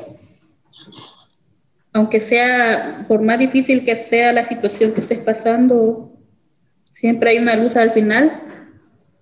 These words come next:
y adelante para, siempre para el fu-, viendo para adelante, con nuestra met-, puesta, nuestra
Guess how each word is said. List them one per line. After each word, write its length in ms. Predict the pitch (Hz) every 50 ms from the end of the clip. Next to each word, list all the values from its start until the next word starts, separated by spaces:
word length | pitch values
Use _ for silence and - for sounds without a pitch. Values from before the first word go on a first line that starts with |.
| _ - _ _ _ _ _ _ _ _ _ _ _ _ _ _
y 880 | - 214 214 208 208 208 202 202 196 196 196 190 190 180 - - - _ _ _ _ _ _ _ - -
adelante 460 | 214 208 202 196 208 214 220 - 226
para, 340 | 220 - 220 214 214 208 202
siempre 300 | - - 233 226 254 226
para 180 | - 220 214
el 60 | -
fu-, 260 | - 208 - - - 170 - - - _ -
viendo 280 | 226 220 240 240 226
para 140 | 233 226 214
adelante, 720 | 208 202 185 165 185 202 214 233 254 - - 247 247 - - - - - - - - - - _ _ _ _ _
con 300 | - 220 226 220 220 214
nuestra 300 | 214 220 220 - 226 233
met-, 320 | 220 214 220 214 - 185 -
puesta, 760 | - 226 233 - - 254 240 233 175 - - - - - _ _ _ _ _
nuestra 600 | - 220 226 - - 220 208 - - - - -